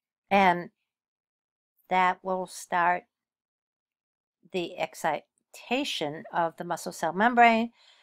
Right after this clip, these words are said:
It goes down the T tubules to the sarcoplasmic reticulum, releases the calcium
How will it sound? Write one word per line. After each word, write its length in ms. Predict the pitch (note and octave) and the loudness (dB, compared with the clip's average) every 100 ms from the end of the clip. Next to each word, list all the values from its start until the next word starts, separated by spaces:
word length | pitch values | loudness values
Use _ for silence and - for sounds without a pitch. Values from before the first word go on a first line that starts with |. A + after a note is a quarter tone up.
| _ _ | _ _
It 80 | - | -10
goes 180 | D3 C#3 | -8 -4
down 220 | E3+ E3 | -2 -2
the 80 | C#3+ | -4
T 240 | - C3 - | -8 -12 -12
tubules 840 | - B3+ C4+ B3+ B3+ A#3 - - _ _ _ _ _ _ _ | -6 -6 -4 -4 -4 -8 -16 -20 _ _ _ _ _ _ _
to 160 | - F#3 | -6 -6
the 80 | F3 | -6
sarcoplasmic 720 | - A#2 - - D3+ - C#3+ | -8 -10 -10 -14 -14 -14 -20
reticulum, 720 | D#3 - C#4 - D4 C#4 B3+ - _ _ _ - | -20 -18 -12 -4 0 0 -4 -12 _ _ _ -10
releases 340 | E3+ E3+ F3 | -8 -8 -14
the 80 | - | -18
calcium 680 | - A#3 B3 - B3+ C4+ | -4 -2 -2 -4 -6 -6